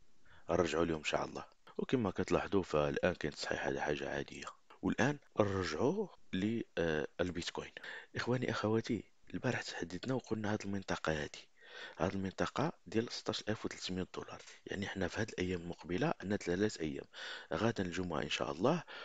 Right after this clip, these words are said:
وعطلة آخر الأسبوع، يعني ما كنتوقعوش واحد الكراش، يعني تنقولوا يعني، يعني الماركت غادي يكون هادئ، ربما يكونوا تحركات إلى الأعلى وإلى الأسفل، ولكن شيء غنبغي نحددو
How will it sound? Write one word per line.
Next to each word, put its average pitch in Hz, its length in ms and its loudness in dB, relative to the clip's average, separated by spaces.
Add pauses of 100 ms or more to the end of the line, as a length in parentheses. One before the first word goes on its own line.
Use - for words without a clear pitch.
(380)
وعطلة 82 400 4
آخر - 240 0
الأسبوع، 151 540 0 (260)
يعني 120 360 -2 (280)
ما - 80 2
كنتوقعوش - 680 0
واحد - 180 0
الكراش، - 560 -4
يعني 98 160 -4
تنقولوا 98 460 0 (280)
يعني، 92 220 -2 (100)
يعني 82 200 -4
الماركت 98 680 0 (240)
غادي 98 160 4
يكون 90 260 0
هادئ، 73 380 4 (280)
ربما 117 420 4
يكونوا 92 320 0
تحركات 90 720 2
إلى 82 120 2
الأعلى 78 360 2
وإلى 76 280 2
الأسفل، - 540 0 (300)
ولكن 92 460 4
شيء - 280 2 (320)
غنبغي 92 280 2
نحددو - 460 -6